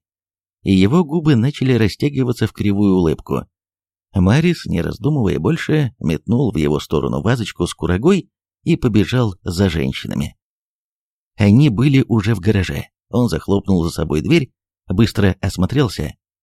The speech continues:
приподнял крышку небольшого короба на стене и потянул за спрятанный под ним рычаг.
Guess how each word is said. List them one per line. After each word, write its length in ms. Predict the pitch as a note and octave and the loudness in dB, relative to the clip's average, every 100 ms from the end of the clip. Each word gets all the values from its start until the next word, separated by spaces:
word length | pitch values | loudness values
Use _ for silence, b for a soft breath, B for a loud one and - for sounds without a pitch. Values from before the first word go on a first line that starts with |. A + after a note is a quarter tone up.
| _ _ _ _ | _ _ _ _
приподнял 600 | F#2 F2+ F2+ E2+ G#2 G2+ | 0 2 2 2 4 2
крышку 380 | - G2 F#2 G2+ | 2 0 0 2
небольшого 460 | F2+ F2+ D#2+ E2+ D#2+ | 2 2 0 -2 -4
короба 500 | - D3+ D3+ C#3+ - _ | -2 0 0 -2 -4 _
на 160 | A2+ A#2+ | 2 2
стене 380 | - A#2+ A#2+ C3 | 2 0 0 2
и 120 | D#3+ | 0
потянул 560 | - B2 G#2 G#2 C3+ A2+ | 0 -2 0 0 0 -2
за 120 | G2+ | -4
спрятанный 580 | - - F#2+ G2+ F#2+ E2+ | -6 -2 -2 0 0 0
под 200 | F2 D2 | 0 0
ним 180 | F2 | 0
рычаг. 400 | D#2+ D#2 - B1+ | 0 -4 -6 -6